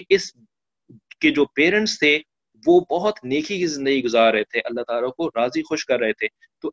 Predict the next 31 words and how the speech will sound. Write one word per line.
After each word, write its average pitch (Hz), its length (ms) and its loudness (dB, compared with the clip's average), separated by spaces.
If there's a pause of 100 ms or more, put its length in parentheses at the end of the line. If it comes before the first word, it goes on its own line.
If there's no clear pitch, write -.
اس 226 220 -2
وجہ 175 200 2
سے 175 160 -4
نا 226 140 -4 (1500)
یا 151 180 2 (120)
تو 247 340 -2 (280)
ایسا 165 300 -2
ہوا 196 320 2
کہ - 180 -6
اس - 160 -6
کے 185 100 0
پیرنٹس 170 560 0
نے 262 60 0
دعا 165 260 2
کری، 165 220 0
جو 147 120 -6
میں 135 120 -2
آپ 127 140 -4
کو 131 60 -10
بھی 123 160 -8
بتا 113 200 0
چکا 110 260 -10
ہوں 107 60 -10
کہ 104 100 -10
ایمان 101 340 -8
کی 123 120 -4
حفاظت 107 360 -6
کی 110 60 -12
دعا 104 200 -6
کری 101 260 -8
ہوگی 98 240 -6